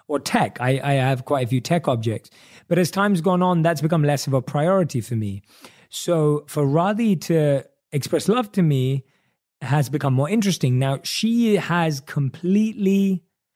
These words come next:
blown my mind with this principle and how deeply she's understood it. When we unpacked the love language I received from my mother of gifts, and I explained this to her, I realized it wasn't actually the gift.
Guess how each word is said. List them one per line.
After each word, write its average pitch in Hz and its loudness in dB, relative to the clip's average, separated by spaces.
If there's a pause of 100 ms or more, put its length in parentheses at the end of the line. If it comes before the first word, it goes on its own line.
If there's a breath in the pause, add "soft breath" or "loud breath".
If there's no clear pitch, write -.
(260)
blown 165 0
my 156 2
mind 139 0
with 113 -2
this 113 -6
principle 104 -8 (340)
and 143 0
how 156 2
deeply 143 0
she's 123 -2
understood 123 0
it. 107 -12 (760 loud breath)
When 175 2
we 240 0
unpacked 185 0 (720)
the 156 -4
love 175 2
language 147 0
I 139 2
received 139 0
from 147 0
my 135 0
mother 135 2
of 110 -4
gifts, 123 -4 (760)
and 151 0
I 160 2
explained 202 0
this 175 2
to 143 -2
her, 131 2
I 135 2
realized 151 0
it 156 2
wasn't 202 0 (100)
actually 185 2
the 131 0
gift. 117 -2